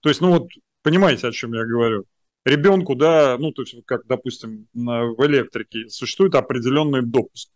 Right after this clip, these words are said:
Работа с таким напряжением, нужно отучиться столько-то, работа с более высоким напряжением, там уже серьёзная подготовка нужна, нужно экзамены сдавать и так далее. Вот то, что человек сейчас владеет, оно им убиться не может. Вот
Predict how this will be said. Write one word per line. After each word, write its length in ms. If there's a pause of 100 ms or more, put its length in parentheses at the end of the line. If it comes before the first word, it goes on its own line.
(380)
Работа 440
с 80
таким 360
напряжением, 680 (300)
нужно 360
отучиться 480
столько-то, 500
работа 380
с 80
более 380
высоким 460
напряжением, 640 (360)
там 200
уже 200
серьёзная 580
подготовка 640
нужна, 340
нужно 340
экзамены 500
сдавать 400
и 80
так 180
далее. 220 (460)
Вот 180
то, 400 (140)
что 180
человек 320
сейчас 400
владеет, 540
оно 220
им 140
убиться 440
не 100
может. 320
Вот 160